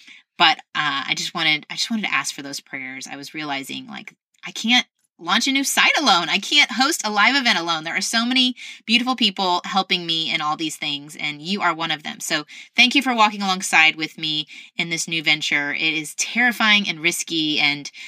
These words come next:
I know some of you are such loyal God-centered mom fans, and I thank you for trusting me with this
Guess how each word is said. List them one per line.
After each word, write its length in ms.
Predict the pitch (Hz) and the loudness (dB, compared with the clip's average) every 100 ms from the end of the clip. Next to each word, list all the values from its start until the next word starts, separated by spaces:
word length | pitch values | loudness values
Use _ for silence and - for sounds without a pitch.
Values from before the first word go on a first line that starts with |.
| - - | -16 -2
I 60 | 170 | 0
know 120 | 175 | 0
some 240 | 175 196 | 0 0
of 80 | 175 | 0
you 140 | 170 160 | 0 0
are 40 | |
such 380 | - 190 180 - | 2 2 2 0
loyal 420 | 175 160 160 156 | -2 0 2 2
God-centered 440 | 147 143 - 151 | 2 2 2 -4
mom 200 | 147 143 | -4 -4
fans, 440 | 139 147 139 135 - | -4 -4 -2 -6 -8
and 100 | 143 | -8
I 40 | |
thank 280 | 143 165 160 | -2 -2 -2
you 60 | 170 | -6
for 120 | 160 | -6
trusting 520 | - 196 - 185 170 | -2 0 0 -2 -2
me 260 | 165 156 156 - - _ | -2 -2 -4 -14 -20 _
with 280 | 151 156 151 | 0 0 0
this 500 | - 151 151 151 - | -8 -2 0 0 -6